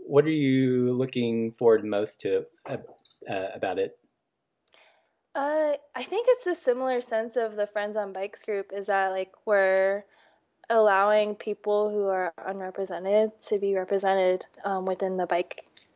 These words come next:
Speaker 2: community, specifically bike packing and bike touring, um, which is women, trans, femme, and non-binary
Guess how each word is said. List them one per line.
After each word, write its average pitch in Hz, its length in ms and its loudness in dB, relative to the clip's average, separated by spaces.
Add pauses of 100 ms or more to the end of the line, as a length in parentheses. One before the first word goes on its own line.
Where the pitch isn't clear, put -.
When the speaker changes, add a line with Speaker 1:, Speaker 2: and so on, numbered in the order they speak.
(160)
Speaker 2:
community, 208 680 4
specifically 190 580 0
bike 175 260 0
packing 185 460 -4
and 175 80 -10
bike 170 200 -6
touring, 208 460 0 (460)
um, 190 460 2
which 196 260 2
is 185 220 2
women, 190 340 0
trans, 190 400 -2
femme, 190 240 -2
and 185 80 -4
non-binary 214 580 2